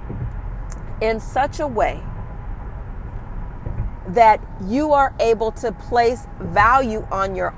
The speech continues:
own life, that you are able to determine your own worth, that you know what you stand for, that you know what you believe in, that you know what you value,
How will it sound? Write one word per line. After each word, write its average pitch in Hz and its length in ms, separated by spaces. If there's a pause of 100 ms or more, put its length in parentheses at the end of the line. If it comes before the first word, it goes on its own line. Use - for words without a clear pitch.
(100)
own 294 320
life, 156 460 (1120)
that 233 240
you 302 220
are 277 200
able 233 320
to 240 200
determine 220 720
your 196 280
own 269 360
worth, 160 480 (720)
that 233 260
you 285 240
know 269 220
what 226 320
you 185 100
stand 277 580
for, 165 400 (200)
that 233 280
you 330 160
know 277 200
what 226 280
you 220 140
believe 190 560
in, 170 340 (220)
that 269 200
you 294 180
know 294 240
what 208 260
you 214 120
value, 190 680